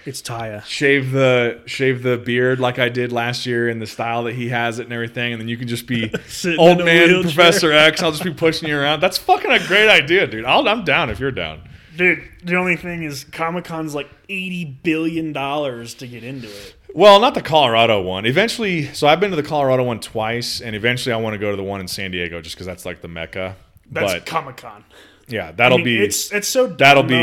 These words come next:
Speaker 2: be,
Speaker 1: that
Speaker 2: that's the goal. And that, that
Speaker 1: Colorado
Speaker 2: will be
Speaker 1: wasn't
Speaker 2: expensive.
Speaker 1: allowed to, 'cause wasn't it, like, Colorado Pop Culture Con
Speaker 2: Yeah, they changed
Speaker 1: slash
Speaker 2: it now, and
Speaker 1: comic
Speaker 2: they,
Speaker 1: slash
Speaker 2: yeah, they call it
Speaker 1: random?
Speaker 2: Pop Culture Con, which just doesn't, does not have the same ring to it.
Speaker 1: But it's all because the Comic-Con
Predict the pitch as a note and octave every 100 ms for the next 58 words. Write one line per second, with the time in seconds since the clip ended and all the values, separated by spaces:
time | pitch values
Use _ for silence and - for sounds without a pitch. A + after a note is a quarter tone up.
0 | G#2+ G2 F2+ _ _ _ _ _ D3+ D3+
1 | A#2 - F#2+ F2 D#2 G#2 B2 F3+ C#3+ B2
2 | C#3 D3 C#3+ C#3+ C3+ C#3 A#2+ A#2 B2+ C3
3 | C3 D3+ C3+ C#3+ C3 A#2 B2 - C#3+ C3+
4 | C3 - C#3 C3 - C#3 C3+ - C#3+ C3
5 | B2+ D3 C#3 C3 C3+ C3+ D3+ C#3 F#3 F#3
6 | E3+ D#3 D#3 B2+ B2+ B2 C3 A2+ G#2+ G#2+
7 | C3 B2 B2+ - - A2 F2+ E2+ F2+ B2
8 | D#3 D3+ B2+ C3+ B2 - A#2 B2 A#2+ A2
9 | F#2+ - G#2 A#2+ G#2 F#2+ F#2+ G#2 A#2 A2
10 | F#2 - F2+ D#2 E2 E2 F2 D#2+ D2+ D#3+
11 | E3+ - D#3+ E3 E3 D#3+ D#3+ C3+ C3 -
12 | D#3+ E3+ - B2 A2+ B2+